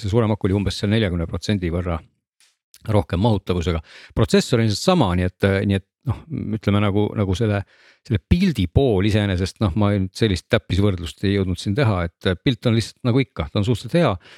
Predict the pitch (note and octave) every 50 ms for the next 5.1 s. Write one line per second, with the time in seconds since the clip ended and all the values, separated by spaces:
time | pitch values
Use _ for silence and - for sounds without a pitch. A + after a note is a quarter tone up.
0 | - - _ _ _ - - - A#2+ - E3+ F3+ - - G#2+ G#2 G#2+ G2 G2 F2+
1 | G2 G2 G2 F2+ - G#2 G#2 A#2+ B2 F#2+ F2 F2+ F2 F#2 F2+ F#2 F2 - E2+ -
2 | G#2 E2+ - _ - - A2+ G2+ F2+ F2+ F2 B2+ E3+ F3 D3 A2+ G#2+ G2 E2+ A2+
3 | A#2 A2+ G#2 G2+ F#2+ - - - - G2 G2 - - - G2+ F2 F#2+ F2+ - -
4 | - F#2+ F2+ G#2+ G#2 F#2 G2 G2 - - F#2+ E2+ F#2 F2+ E2+ F2+ E2+ E2+ - -
5 | _ -